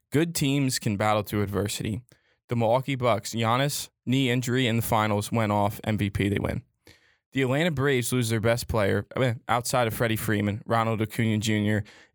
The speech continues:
in July when they had, like, a point three percent chance to win the World Series. After that, boom, in your face, World Series. The Raiders,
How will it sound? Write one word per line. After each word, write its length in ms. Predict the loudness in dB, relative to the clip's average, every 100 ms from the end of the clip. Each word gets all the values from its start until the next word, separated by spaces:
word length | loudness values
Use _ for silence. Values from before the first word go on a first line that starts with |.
| -4
in 160 | -2
July 500 | 0 0 2 2 0 -2
when 180 | 0
they 80 | 0
had, 240 | 2 2 0
like, 120 | -2
a 40 |
point 360 | -4 0 0 0
three 160 | 0
percent 460 | 0 0 2 2 0
chance 400 | 0 0 0 0
to 160 | 0 0
win 400 | 2 2 0 -2
the 80 | -2
World 220 | 0 0
Series. 340 | 0 0 0 2
After 220 | 0 0
that, 200 | 0 0
boom, 300 | 0 0 -2 -8 _
in 120 | -2
your 60 | 0
face, 400 | 0 0 0 -2
World 200 | -2 0
Series. 460 | 0 0 0 -2 -8 _ _ -20 _ _
The 100 | -6
Raiders, 580 | -2 0 0 2 0 -2